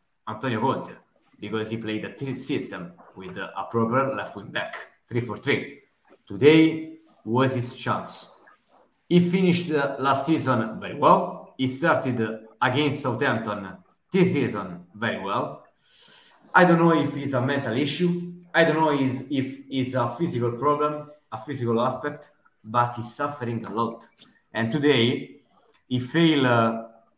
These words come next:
an incredible chance like in Ramsdale, uh, at the start of the second half. But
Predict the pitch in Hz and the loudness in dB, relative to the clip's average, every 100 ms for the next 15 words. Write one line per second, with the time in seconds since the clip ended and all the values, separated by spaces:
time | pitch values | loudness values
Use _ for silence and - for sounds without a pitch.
0 | - - 69 73 120 127 151 143 123 120 | -20 -20 -18 -10 -8 -4 -2 0 -2 -4
1 | - 147 131 - 113 113 110 127 113 - | -2 -2 -2 -4 -2 0 2 2 0 -4
2 | 110 110 110 107 107 101 101 - 101 113 | -2 -2 0 -2 -2 -6 -8 -12 -10 -8
3 | - 127 - 107 110 120 107 104 110 - | -2 0 0 -4 -4 -6 -6 0 -2 -2
4 | - _ _ _ _ _ - _ - 131 | -12 _ _ _ _ _ -20 _ -2 -2
5 | - | -2